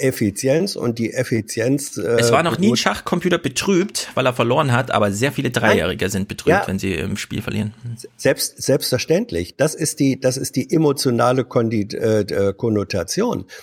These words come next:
Speaker 1: Und dennoch ist die Pro-, zielt die Programmierung der Maschine darauf ab, in der Folge von kausali-, kausalen Zusammenhängen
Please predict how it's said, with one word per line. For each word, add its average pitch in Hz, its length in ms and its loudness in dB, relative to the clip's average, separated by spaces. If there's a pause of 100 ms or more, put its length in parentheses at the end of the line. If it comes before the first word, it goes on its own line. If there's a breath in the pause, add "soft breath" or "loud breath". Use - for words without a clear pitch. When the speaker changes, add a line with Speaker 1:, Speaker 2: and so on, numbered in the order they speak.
(140 loud breath)
Speaker 1:
Und 107 180 0
dennoch 175 320 4
ist - 240 -6
die 135 80 0
Pro-, - 360 -2
zielt 220 420 -2
die 254 80 0
Programmierung 165 1040 0 (160)
der 117 80 4
Maschine 175 560 0
darauf 98 420 -2
ab, - 300 -6 (440 loud breath)
in 143 120 4
der 127 140 4
Folge 170 420 2
von 110 340 -2
kausali-, 135 760 0 (180)
kausalen 123 600 2
Zusammenhängen 156 880 2